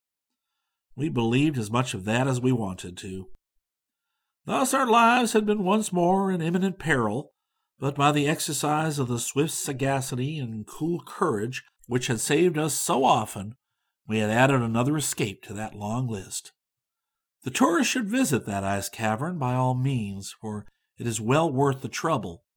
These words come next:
but I would advise him to go only with a strong and well-armed force. I do not consider artillery necessary, yet it would not be unadvisable to take it along, if convenient.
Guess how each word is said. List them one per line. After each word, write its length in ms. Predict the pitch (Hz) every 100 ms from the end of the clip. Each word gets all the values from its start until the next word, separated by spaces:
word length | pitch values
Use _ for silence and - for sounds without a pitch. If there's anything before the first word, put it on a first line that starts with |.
| _ _ _ _ _ -
but 100 | 123
I 80 | 160
would 160 | 160
advise 600 | 143 131 160 214 208 170
him 200 | 127 123
to 80 | 135
go 260 | 131 127 127
only 360 | 139 143 127 120
with 180 | 120 110
a 60 |
strong 600 | 107 - 143 127 113 117
and 160 | 110 107
well-armed 460 | 120 113 107 101 92
force. 600 | - 175 - - - - _ _ _ _ _ _ -
I 140 | 110
do 140 | 110
not 300 | 120 170 143
consider 420 | - 104 - 110 101
artillery 580 | 95 - 233 262 95
necessary, 800 | 85 87 - 104 - 87 104 165 - _ _ _ _
yet 160 | - 175
it 60 | 175
would 160 | 175
not 240 | 208 220 147
be 220 | 180 175
unadvisable 840 | 151 156 135 113 107 101 101 113
to 100 | 110
take 220 | - 107
it 80 | 104
along, 640 | 98 117 117 95 85 85 - _ -
if 180 | 101
convenient. 600 | - 92 113 143 92 -